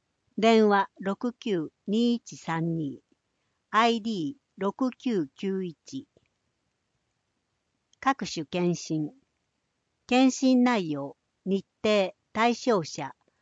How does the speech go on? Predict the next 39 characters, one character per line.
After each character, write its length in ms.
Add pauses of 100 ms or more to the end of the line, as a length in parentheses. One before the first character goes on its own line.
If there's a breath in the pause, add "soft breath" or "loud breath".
(260)
自 140
己 160
負 100
担 260
金 300
な 140
ど、 200 (540)
詳 260
細 340
は 220 (160)
笠 360
岡 220
市 320
健 240
診 320
ガ 160
イ 80
ド 140
ブ 120
ッ 40 (100)
ク 200
を 180
ご 140
確 280
認 220
く 120
だ 140
さ 220
い。 80 (1040)
問 200
い 80
合 80
わ 120
せ、 300 (460)
健 200
康 340
推 220
進 400
課。 220